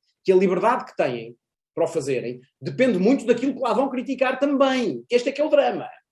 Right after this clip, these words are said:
O drama que temos aqui, que é interessante, Jorge, repara, nós vivemos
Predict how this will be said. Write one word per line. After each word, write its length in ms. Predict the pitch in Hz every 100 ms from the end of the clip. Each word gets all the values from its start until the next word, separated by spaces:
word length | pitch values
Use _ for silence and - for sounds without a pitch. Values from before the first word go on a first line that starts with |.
| _ _ _ _ -
O 80 |
drama 220 | 196 370 311
que 100 | -
temos 280 | 139 123
aqui, 320 | 151 - - -
que 80 | 247
é 20 |
interessante, 640 | 285 - - 226 196 160
Jorge, 280 | 139 113 -
repara, 280 | - 254 170
nós 200 | 208 208
vivemos 360 | 220 202 208